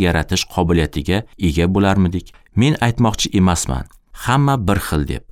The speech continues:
Hozirgi kunda hamma mo'jiza qilishi va shu orqali odamlarni iymonga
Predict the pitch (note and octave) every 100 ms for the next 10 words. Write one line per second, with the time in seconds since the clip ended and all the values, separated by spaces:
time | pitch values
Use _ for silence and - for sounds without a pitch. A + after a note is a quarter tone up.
0 | _ - G#2+ G#2 A2 D3 D3+ - F2 G#2+
1 | B2 - - A#2+ D3+ C3 A2 G2+ F#2+ F#2+
2 | A#2 - E2 - D2+ - _ _ - F2+
3 | A#2+ - - - D#3 G2 F#2+ F#2 G2+ A#2+
4 | G2 F#2+ F2+ E2+ D#2+ G2 C3 - - -
5 | G#2 F#2+ F#2 F2+